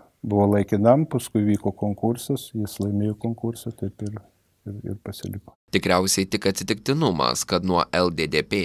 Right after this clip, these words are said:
Speaker 2: vėliau tapusio socialdemokratų partija, laikų partijai priklausantis Jonas Jurkus, pabuvęs ir Mažeikių skyriaus pirmininku, ir miesto meru,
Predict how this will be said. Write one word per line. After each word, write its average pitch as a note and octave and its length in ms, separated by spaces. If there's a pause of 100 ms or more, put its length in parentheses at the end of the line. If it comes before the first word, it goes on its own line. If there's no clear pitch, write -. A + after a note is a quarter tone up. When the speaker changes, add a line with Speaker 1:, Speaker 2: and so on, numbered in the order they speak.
(220)
Speaker 2:
vėliau E2+ 320
tapusio D2 500
socialdemokratų D#2+ 960
partija, D#2+ 540
laikų C2 500
partijai D3 480
priklausantis A#2 800
Jonas B1+ 400
Jurkus, C#3+ 420
pabuvęs C#3 540
ir F2 100
Mažeikių C2 540
skyriaus A#2 480
pirmininku, F#2+ 640
ir B1 80
miesto G#2 400
meru, F#2+ 300